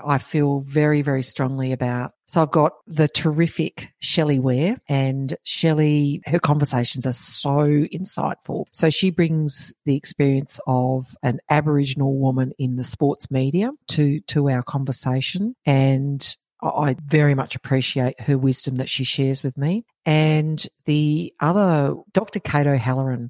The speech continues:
Kate is an award-winning journalist now with A B C Sport. And Kate is, uh, a former elite athlete, elite cricketer. She's been in the sports media for a long, long time. She's a huge academic background in gender.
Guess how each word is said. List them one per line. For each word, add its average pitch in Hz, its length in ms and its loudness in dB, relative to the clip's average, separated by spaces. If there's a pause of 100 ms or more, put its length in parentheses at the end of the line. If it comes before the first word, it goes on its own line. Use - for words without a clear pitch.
(160)
Kate 165 440 2
is 147 440 2
an 131 160 -2
award-winning 135 1000 0
journalist 131 600 0
now 147 200 4
with 156 160 4
A 135 160 2
B 131 120 2
C 127 200 -2
Sport. 139 500 0
And 143 200 0
Kate - 800 -2 (140)
is, 135 960 0 (240)
uh, 127 160 0
a 117 60 -2
former 151 380 2
elite 127 300 2
athlete, 190 480 -2
elite 131 260 0
cricketer. 220 440 -4 (180)
She's 135 300 -2
been 143 260 2
in 135 240 0
the 131 240 0
sports - 500 0
media 151 360 2
for 147 140 -6
a 135 40 0
long, 139 220 -2
long 139 180 -2
time. 143 220 -2
She's 139 180 -10
a - 20 -16
huge 170 800 2 (100)
academic 139 460 -2
background 131 480 0
in 127 140 -4
gender. 151 400 0